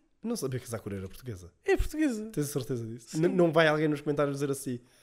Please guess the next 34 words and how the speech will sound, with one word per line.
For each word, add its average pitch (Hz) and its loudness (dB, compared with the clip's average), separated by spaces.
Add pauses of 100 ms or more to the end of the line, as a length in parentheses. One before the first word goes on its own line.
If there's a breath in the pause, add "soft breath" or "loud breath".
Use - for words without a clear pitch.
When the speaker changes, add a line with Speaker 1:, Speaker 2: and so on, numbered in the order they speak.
(160 soft breath)
Speaker 1:
malta. 127 -2 (380)
Speaker 2:
Eu, 151 8
eu 147 8
Speaker 1:
Ah. 143 8
Speaker 2:
acho 131 2
que 143 -4
é - -2
fundada 135 4
por 123 -8
um 123 0
indiano 139 0 (160)
Speaker 1:
Ah. 123 0
Speaker 2:
em, 170 2
em, 156 4 (100)
em 170 2
Portugal. 190 -2 (120)
Speaker 1:
É? 220 4 (100)
Speaker 2:
Eu 170 2
acho - 2
que - -12
sim. 220 -2 (200)
Tenho 156 8
quase 151 8
Speaker 1:
É. 190 4
Speaker 2:
certeza. 165 2
Speaker 1:
Ok. 120 -8 (140)
Speaker 2:
Tenho 131 -8
quase 135 -8
certeza. 143 -4
Speaker 1:
Epá, 123 -2
eu 120 -4
espero 143 -4
que - -12
sim. 135 -6